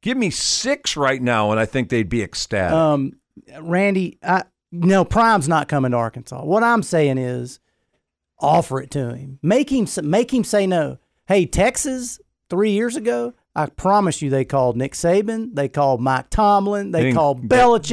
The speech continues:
Speaker 1: they didn't call any of those guys.
Speaker 2: Y'all interested?
Speaker 1: They didn't
Speaker 2: No.
Speaker 1: call any of
Speaker 2: Uh,
Speaker 1: those
Speaker 2: we had
Speaker 1: guys.
Speaker 2: to ask. And
Speaker 1: They
Speaker 2: then
Speaker 1: don't,
Speaker 2: they got to Sarkisian.
Speaker 1: they don't call any of 'em.
Speaker 2: Um,
Speaker 1: They are, however, having people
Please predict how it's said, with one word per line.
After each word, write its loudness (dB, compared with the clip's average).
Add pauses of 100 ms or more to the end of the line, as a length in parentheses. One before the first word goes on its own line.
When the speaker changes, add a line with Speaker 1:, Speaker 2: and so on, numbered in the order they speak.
Speaker 1:
they 4
didn't 0
call 2
any 0
of 0
those -2
guys. -6
Speaker 2:
Y'all 4
interested? 0
Speaker 1:
They 2
didn't 0
Speaker 2:
No. 6
Speaker 1:
call 2
any 2
of 4
Speaker 2:
Uh, 2
Speaker 1:
those 2
Speaker 2:
we 4
had 4
Speaker 1:
guys. 4
Speaker 2:
to 6
ask. 2
And -14 (720)
Speaker 1:
They 2
Speaker 2:
then 4
Speaker 1:
don't, 4
Speaker 2:
they 2
got 2
to -6
Sarkisian. -4
Speaker 1:
they 4
don't 2
call 2
any 2
of 2
'em. -6
Speaker 2:
Um, 2
Speaker 1:
They 4
are, 4
however, 4
having 2
people 0